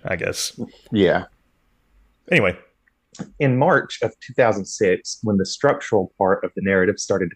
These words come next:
Speaker 2: come together, lead scen-, scenario writer Daisuke Watanabe joined the team. Toriyama gave him a rough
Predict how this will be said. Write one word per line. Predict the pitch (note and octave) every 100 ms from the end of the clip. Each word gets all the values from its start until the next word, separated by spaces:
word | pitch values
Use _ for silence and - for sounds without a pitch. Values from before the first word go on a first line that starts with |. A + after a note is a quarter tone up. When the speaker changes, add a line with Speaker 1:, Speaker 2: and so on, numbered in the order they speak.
| -
Speaker 2:
come | F#2
together, | E2 E2+ G2 B2+ _ _ -
lead | G#2 C#3 C#3+
scen-, | - - A2+ A2 -
scenario | - A2 A#2 A#2 G#2+ G2+
writer | G2 F#2 F#2 F#2+ - -
Daisuke | G2 - C3 - A2+ G#2+
Watanabe | G#2 - G2+ G#2+ G#2 G#2 - _ _ -
joined | F#2 F2+
the | G2+
team. | D#3+ F#2+ - _ _ _ _ _ _ -
Toriyama | F#2+ F2+ D3+ B2+ G2
gave | G2+ -
him | G2+
a | F2
rough | G2 -